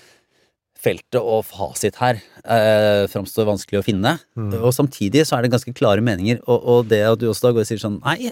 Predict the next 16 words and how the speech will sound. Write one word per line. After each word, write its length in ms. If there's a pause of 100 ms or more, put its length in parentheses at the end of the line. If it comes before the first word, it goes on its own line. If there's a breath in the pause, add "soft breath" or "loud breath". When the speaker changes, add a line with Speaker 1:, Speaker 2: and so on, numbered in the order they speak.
(140)
Speaker 1:
eh, 220
sentralbanksjefen 760
og 80
Norges 160
Bank 140 (180)
tar 200
feil.» 680
Speaker 2:
Mm. 320 (400 soft breath)
Speaker 1:
Eh, 680
det 480
er 80
jo 40
en 120
interessant 500
posisjon 460
å 60